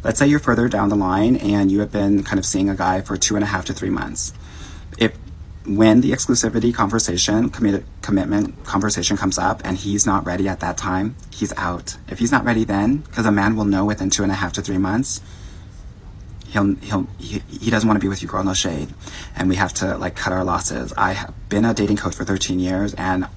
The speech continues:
every woman that has given him an extra week, an extra month, it's never worked out. And it's never worked out, and it's only taken a month to realize that.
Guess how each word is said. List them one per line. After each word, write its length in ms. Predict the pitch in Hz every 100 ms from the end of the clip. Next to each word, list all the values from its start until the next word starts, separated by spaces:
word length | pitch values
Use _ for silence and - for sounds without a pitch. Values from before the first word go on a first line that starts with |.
| -
every 220 | 104 101 117
woman 320 | 107 107 104
that 140 | 92
has 220 | - 90
given 260 | - 92 101
him 140 | 98
an 80 | 95
extra 300 | 95 - 95
week, 260 | 104 139 -
an 100 | 95
extra 280 | 87 - 98
month, 340 | 104 117 - - - - - - - -
it's 200 | 90 -
never 400 | 92 90 87 90
worked 300 | 90 - -
out. 260 | 80 - -
And 180 | 95 -
it's 200 | 101 98 -
never 300 | 107 104 110
worked 200 | 107 -
out, 220 | 95 92
and 80 | 101
it's 220 | 95 -
only 180 | 107 104
taken 240 | 104 92
a 60 | 92
month 260 | 95 87 87
to 120 | 87
realize 420 | 87 82 - -
that. 400 | - - - -